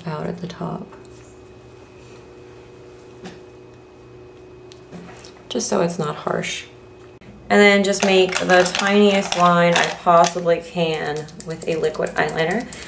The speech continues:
This is the Kat Von D Tattoo Liner in Trooper. And I'm gonna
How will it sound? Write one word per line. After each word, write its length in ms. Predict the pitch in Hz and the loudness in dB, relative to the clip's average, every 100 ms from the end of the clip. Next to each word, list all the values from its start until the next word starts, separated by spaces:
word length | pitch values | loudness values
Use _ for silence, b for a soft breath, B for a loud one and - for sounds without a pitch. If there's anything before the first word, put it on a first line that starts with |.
| B - | B 2
This 200 | 208 208 | 4 6
is 140 | 202 | 4
the 220 | 190 190 | 4 2
Kat 580 | 190 - 196 190 - 180 | 0 2 4 4 0 -2
Von 320 | 180 175 175 | 0 2 0
D 420 | 175 180 175 175 180 | 0 0 2 4 4
Tattoo 540 | 160 151 - - 170 | 2 -4 -4 -6 -2
Liner 340 | 165 170 202 214 | 0 2 2 0
in 280 | 151 151 | -2 -4
Trooper. 800 | 139 - 135 143 143 175 349 - - - B B B - | -6 -6 0 2 4 6 4 2 -10 -16 B B B -6
And 220 | - 165 | -6 -4
I'm 160 | 151 156 | -6 -4
gonna 340 | 147 143 147 | -4 -4 -4